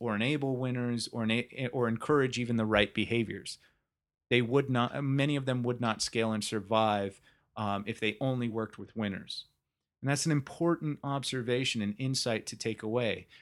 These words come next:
because if you paid attention to the stats, the, the reality is, you know, they tend, the platforms tend to offer features that support popular business ideas, and they favor what is trendy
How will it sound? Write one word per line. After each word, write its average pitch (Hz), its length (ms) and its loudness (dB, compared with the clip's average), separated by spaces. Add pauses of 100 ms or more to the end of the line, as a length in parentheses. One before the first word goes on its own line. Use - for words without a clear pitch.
(120)
because 143 280 2
if 135 120 -2
you 147 80 -4
paid 156 240 0
attention 143 380 -4
to 131 100 -4
the 113 80 -4
stats, 143 600 0 (380)
the, 123 140 -6
the 117 180 -6
reality 139 520 2
is, 117 320 0 (1000)
you 123 120 0
know, 113 160 0 (200)
they 127 200 0
tend, 156 600 0 (300)
the 120 60 -6
platforms 156 560 2
tend 165 260 0
to 160 80 2
offer 135 300 2
features 147 720 -4
that - 160 -2
support 127 560 -2
popular 143 640 2
business 123 500 -2
ideas, 98 600 -4 (280)
and 120 160 2
they 113 80 2
favor 160 640 0
what 110 200 0
is 104 140 -2
trendy 123 720 0